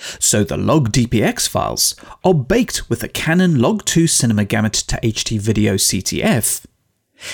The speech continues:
and then converted to the working color space Rec. twenty twenty Video. Please note that your new color space can only be used in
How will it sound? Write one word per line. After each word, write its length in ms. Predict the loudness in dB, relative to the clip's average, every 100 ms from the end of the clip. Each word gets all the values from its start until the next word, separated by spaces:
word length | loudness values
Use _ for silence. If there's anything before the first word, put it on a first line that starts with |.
| -8 0
and 280 | 2 2
then 240 | 2 0 0
converted 600 | 4 4 4 2 2 0
to 280 | -2 -6 -6
the 100 | -2
working 440 | -2 -2 -4 -8
color 260 | 0 2 2
space 680 | 2 0 0 2 0 0 -4 -20 -10
Rec. 340 | -4 -4 -4
twenty 340 | 0 0 2 2
twenty 360 | 2 0 0
Video. 420 | 0 -2 -4 -8 -16 _ _ _ _ _ _ _ _ _ _ -18 -16 -6
Please 340 | 0 2 4 4
note 300 | 2 0 -6 -6 0
that 220 | 2 4
your 120 | 4
new 260 | 6 4 2
color 260 | 2 0
space 480 | 0 -2 -2 -4 -4
can 240 | 0 0 0 2
only 260 | 4 4
be 120 | 4
used 440 | 2 4 4 4 0
in 160 | -2